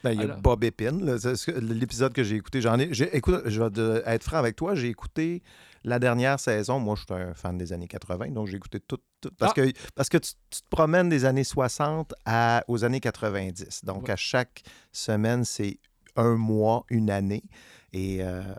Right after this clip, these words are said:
Speaker 1: on, on, on reste là-dedans. Écoute, ce que j'ai trouvé intéressant avec ce, cette émission-là,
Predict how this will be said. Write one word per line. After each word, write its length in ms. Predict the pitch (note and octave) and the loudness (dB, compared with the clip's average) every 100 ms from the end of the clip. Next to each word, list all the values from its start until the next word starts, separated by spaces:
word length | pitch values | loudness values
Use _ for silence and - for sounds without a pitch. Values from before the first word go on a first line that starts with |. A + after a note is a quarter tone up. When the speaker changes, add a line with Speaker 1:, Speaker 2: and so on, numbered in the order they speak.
| - | -14
Speaker 1:
on, 120 | - - | -16 -12
on, 160 | - F3+ | -10 -8
on 160 | F#2 F2+ | -6 -4
reste 200 | G#2 - | -4 -2
là-dedans. 220 | G#2 B2+ - - _ _ | -2 -4 -6 -20 _ _
Écoute, 240 | D3 A#3 | -2 0
ce 60 | - | 2
que 100 | - | 2
j'ai 140 | D#3 F#3 | 2 0
trouvé 420 | - D3+ B3 B3 | -4 -4 0 0
intéressant 600 | - B2+ G#2 G2+ C3 E3+ | 0 0 -2 -4 -4 -2
avec 180 | A2+ F#2 | -4 -4
ce, 180 | - - | -8 -6
cette 220 | G#2+ - | -6 -4
émission-là, 600 | G2+ G2 - G2+ F#2 G#2+ | -2 -2 -4 -4 -4 -4